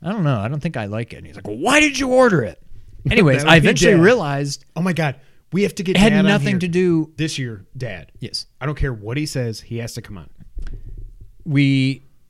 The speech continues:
Speaker 1: eventually I realized it had nothing to do with
Speaker 2: Okay,
Speaker 1: shrimp.
Speaker 2: okay.
Speaker 1: It
Speaker 2: All right.
Speaker 1: was just the cocktail sauce that I did not like. And I'm like, "Oh my God, I guess I don't like shrimp." And
Speaker 2: I
Speaker 1: then I
Speaker 2: think
Speaker 1: was
Speaker 2: it's
Speaker 1: like,
Speaker 2: good. I
Speaker 1: "Oh,
Speaker 2: think
Speaker 1: I
Speaker 2: it's
Speaker 1: love
Speaker 2: good.
Speaker 1: it." But yeah. Uh, I was just thinking another idea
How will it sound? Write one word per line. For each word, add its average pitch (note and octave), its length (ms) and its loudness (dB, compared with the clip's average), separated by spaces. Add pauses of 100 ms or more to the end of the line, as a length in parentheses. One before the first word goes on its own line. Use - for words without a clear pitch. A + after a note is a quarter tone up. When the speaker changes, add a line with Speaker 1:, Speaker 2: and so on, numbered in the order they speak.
(1400)
Speaker 1:
eventually F#3 500 2
I C#3 40 2
realized A#2 580 2
it - 80 -6
had A#2+ 120 0
nothing A#2 220 -2
to A2+ 60 -2
do - 80 0
with C3 80 -6
Speaker 2:
Okay, C#3+ 80 -4
Speaker 1:
shrimp. C3 200 -4
Speaker 2:
okay. A#2 60 -10
Speaker 1:
It - 60 -12 (340)
Speaker 2:
All B2 80 -4
right. A2+ 40 -4
Speaker 1:
was D3+ 140 -4
just - 460 -8 (480)
the B2+ 80 -10
cocktail - 400 -6
sauce - 360 -18
that G2+ 120 -6
I F#2+ 100 -10
did G#2 220 -10
not F#2 220 -16
like. - 260 -18
And G2+ 80 -10
I'm G2+ 100 -10
like, F#2+ 240 -16
"Oh G#2+ 60 -14
my A2 120 -14
God, A2+ 200 -10
I F#2 80 -14
guess A#2 180 -10
I F#2+ 60 -10
don't F#2+ 340 -14
like G#2 180 -16
shrimp." - 420 -12
And C3 80 -2
Speaker 2:
I - 40 4
Speaker 1:
then C#3 60 2
I C3+ 40 2
Speaker 2:
think B2 140 -2
Speaker 1:
was - 0 -
Speaker 2:
it's B2+ 100 -2
Speaker 1:
like, G2+ 120 -8
Speaker 2:
good. F2+ 160 -20
I D#3 80 0
Speaker 1:
"Oh, E3 40 -2
Speaker 2:
think - 100 0
Speaker 1:
I D3 40 -2
Speaker 2:
it's G#2+ 100 -6
Speaker 1:
love A#2 180 -2
Speaker 2:
good. F#2+ 80 -12
Speaker 1:
it." F#2 180 -18
But A2 140 -6
yeah. D#2 100 -12 (840)
Uh, A#2 320 2
I - 20 -4
was A#2 80 0
just A#2+ 160 -4
thinking G2+ 480 -6 (1080)
another A#2+ 320 2
idea G#2 680 -2